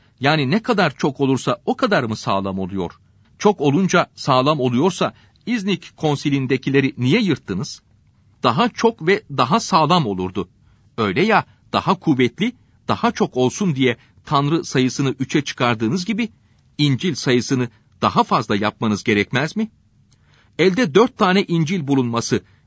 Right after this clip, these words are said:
İncil'in bozulduğunu gösteren gerçek bir vesikadır. Başka vesikaya gerek yok. Onlar bile birbirini tutmamaktadır.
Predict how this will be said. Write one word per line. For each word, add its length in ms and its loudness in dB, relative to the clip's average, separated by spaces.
İncil'in 480 2
bozulduğunu 540 2
gösteren 520 0
gerçek 460 0
bir 180 -2
vesikadır. 600 -2
Başka 360 0
vesikaya 500 0
gerek 380 0
yok. 320 -2
Onlar 380 0
bile 240 0
birbirini 420 2
tutmamaktadır. 800 -4